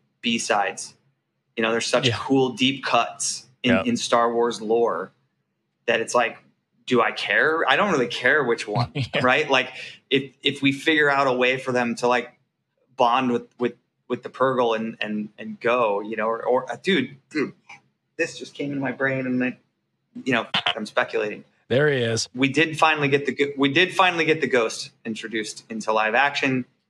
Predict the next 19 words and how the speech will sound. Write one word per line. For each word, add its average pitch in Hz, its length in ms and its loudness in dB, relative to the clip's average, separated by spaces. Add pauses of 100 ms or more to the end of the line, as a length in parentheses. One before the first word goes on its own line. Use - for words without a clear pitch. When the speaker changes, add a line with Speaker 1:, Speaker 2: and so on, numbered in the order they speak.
(140)
Speaker 2:
Mm-hmm. 110 380 -2 (120)
Speaker 1:
The - 80 -2
Star 165 240 4
Destroyer 131 340 2
was 123 220 0
taken 143 380 0
there 120 160 2 (100)
physically 139 480 0
by 120 240 4
the 110 120 -4
Purrgil. 117 520 0
What, 135 340 0
what 127 220 4
a 143 100 4
moment. 127 1000 0 (140)
Here, 233 220 0
here 196 160 0
you 127 140 0
go. 110 160 -6